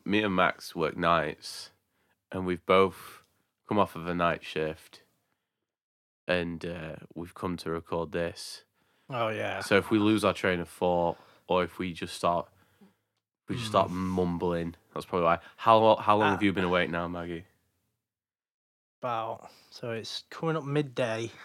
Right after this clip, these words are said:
Speaker 2: I've been awake since five P M yesterday. So that's a good, what, nineteen hours?
Speaker 1: I've been awake twenty, twenty-one hours now.
Speaker 2: Twenty-one.
Speaker 1: Woke up about three o'clock yesterday.
Speaker 2: Ooh.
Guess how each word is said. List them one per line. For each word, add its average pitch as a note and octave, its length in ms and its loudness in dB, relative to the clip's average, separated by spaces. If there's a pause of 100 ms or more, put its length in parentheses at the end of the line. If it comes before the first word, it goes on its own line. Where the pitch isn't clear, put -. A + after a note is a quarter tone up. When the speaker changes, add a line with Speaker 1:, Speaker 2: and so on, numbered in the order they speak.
(120)
Speaker 2:
I've A2+ 160 2
been B2+ 140 -4
awake C3 180 -2
since A#2+ 220 -8
five C3+ 580 2
P - 160 -2
M B2 180 -2
yesterday. B2 640 -4 (960)
So C3+ 120 -4
that's A2+ 120 -12
a B2+ 60 -4
good, A#2+ 340 -2
what, A2+ 420 -2 (1500)
nineteen C3+ 480 -2
hours? F3 600 2
Speaker 1:
I've - 160 -18
been - 100 -6
awake E2+ 760 -4
twenty, E2 520 -6
twenty-one D#2+ 340 -6
hours D2+ 300 -10
now. D#2 80 -10
Speaker 2:
Twenty-one. - 960 -10 (180)
Speaker 1:
Woke E2 220 -4
up - 100 -16
about D#2 320 -4
three D2+ 240 -10
o'clock - 340 -8
yesterday. D3 560 -2
Speaker 2:
Ooh. - 140 -6